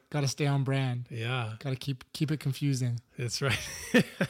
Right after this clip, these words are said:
Speaker 2: Yeah, people are like, "I saw you the other day in Vancouver." I was like, "Nope, no, you didn't, but
Speaker 1: <laughs>
Speaker 2: close enough." <laughs>
Speaker 1: I just gotta lift some weights to get, uh, to
Speaker 2: Nah.
Speaker 1: get to the gun show like you, Dean.
Speaker 2: Nah, you're good. You're good. Just eat a little more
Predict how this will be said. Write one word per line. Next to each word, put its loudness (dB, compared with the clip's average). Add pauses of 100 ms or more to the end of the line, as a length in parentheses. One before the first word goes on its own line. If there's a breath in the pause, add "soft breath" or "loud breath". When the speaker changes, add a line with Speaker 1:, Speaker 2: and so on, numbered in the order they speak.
(140)
Speaker 2:
Yeah, 2
people -2
are 2
like, -2
"I 0
saw 4
you 4
the 6
other 2
day 8
in 4
Vancouver." 2
I 4
was 2
like, 0
"Nope, 0
no, -4
you -2
didn't, 0
but 4
Speaker 1:
<laughs> 2
Speaker 2:
close 4
enough." -2 (260)
<laughs> -4
Speaker 1:
I 2
just 2
gotta 6
lift 4
some 4
weights 0
to -4
get, -2
uh, 0 (180)
to -8
Speaker 2:
Nah. -4
Speaker 1:
get -4
to -2
the -2
gun 2
show 2
like -2
you, -2
Dean. -2
Speaker 2:
Nah, -4 (180)
you're -10
good. -12
You're -12
good. -12
Just -10
eat -4
a -4
little -4
more -6